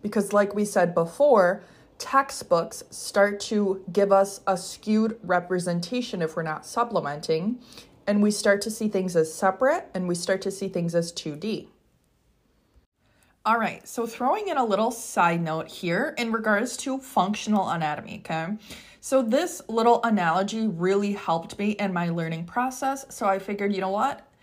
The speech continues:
If it helped me, it might help some others out there as well. So basically, I've heard the functional anatomy approach being referred to as seeing the body as one pulley system.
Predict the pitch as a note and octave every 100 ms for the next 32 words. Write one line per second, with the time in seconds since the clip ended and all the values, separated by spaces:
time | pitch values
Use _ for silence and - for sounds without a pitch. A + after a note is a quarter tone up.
0 | _ _ F#3 F#3+ F#3+ G3 E3+ F#3 G3+ B3+
1 | C4 B3+ D#3+ - F3 G3+ G#3 G3+ F#3+ -
2 | - F3 F3 D3+ D3+ E3+ - D3+ F3 E3
3 | E3 F3 A#3+ C4 - _ _ _ - -
4 | _ _ - - C#4+ C#4 C#4 E4 D#4+ D#4+
5 | D4+ A#3+ A#3 - - A#3 A#3 A#3+ A#3 -
6 | G#3 G3 F3+ - G3+ G#3 - G#3 F3+ F3
7 | F3 D#3+ D#3 - C#4+ G#3 G3 - - F3+
8 | G3 G3 F#3+ G3 F#3 F#3 F3+ G#3+ G3+ G3+
9 | F#3 F3+ F3 F3 - - - A#3+ A#3+ A3+
10 | F#3+ F#3 G3+ A3+ - - F3+ F3 F3 E3
11 | E3+ F3+ F#3 F3+ F#3+ G3 _ _ - D#4
12 | C4+ A3 - - - -